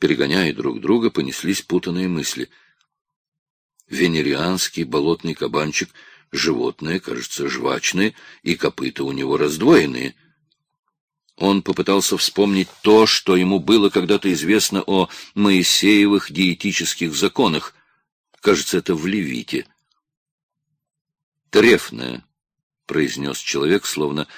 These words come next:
откликаясь на его мысли. «Прошу прощения?»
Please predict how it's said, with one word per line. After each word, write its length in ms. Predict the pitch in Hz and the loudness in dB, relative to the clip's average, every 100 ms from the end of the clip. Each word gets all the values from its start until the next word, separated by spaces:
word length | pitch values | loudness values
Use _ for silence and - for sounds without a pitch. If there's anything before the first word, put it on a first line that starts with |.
| - | -14
откликаясь 800 | - 73 - 69 - 78 85 76 | -8 -8 -6 -8 -4 -4 -4 -4
на 80 | 69 | -8
его 200 | 65 69 | -8 -8
мысли. 380 | 65 60 - 55 _ _ _ _ _ _ _ _ _ _ _ _ _ _ | -8 -10 -12 -16 _ _ _ _ _ _ _ _ _ _ _ _ _ _
«Прошу 580 | - 80 - 87 80 80 | -8 -6 -4 -4 -4 -4
прощения?» 600 | - 80 - - 95 127 | -6 -4 -4 -4 -4 -6